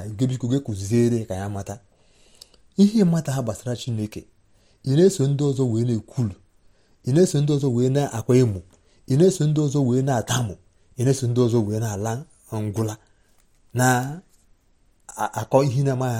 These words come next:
anya ya. Ka ị na-anọdụ n'ọnọdụ gị mgbe ị nọ n'ụfụ na mgbe ị nọ n'iru uju, wee sị Chineke, ihe nke na-emata ha ka Chineke kụziere gị.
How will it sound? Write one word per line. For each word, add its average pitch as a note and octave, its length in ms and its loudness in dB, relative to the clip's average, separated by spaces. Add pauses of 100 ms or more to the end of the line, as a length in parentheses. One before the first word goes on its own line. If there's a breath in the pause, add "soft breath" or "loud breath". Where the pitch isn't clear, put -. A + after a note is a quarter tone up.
anya A2 160 -4
ya. G2+ 100 -6 (1300)
Ka A2+ 120 0 (800)
ị B2 140 2
na-anọdụ B2 680 0
n'ọnọdụ A2+ 460 0
gị A2+ 120 -4 (720)
mgbe A2+ 180 2
ị C#3 60 4
nọ A#2 100 0
n'ụfụ G#2+ 380 -6 (640)
na A2+ 60 -4
mgbe A2+ 140 2
ị C3+ 60 4
nọ A#2+ 80 2
n'iru A#2+ 380 4
uju, A2+ 220 -4 (540)
wee A2+ 140 2
sị A#2 140 -6
Chineke, A#2 480 -2 (140)
ihe C#3+ 260 2
nke A#2 200 -6
na-emata A#2+ 440 -4
ha G#2+ 140 -4
ka G2 140 -8
Chineke G#2+ 320 -6
kụziere G2+ 500 -2
gị. F2 120 -8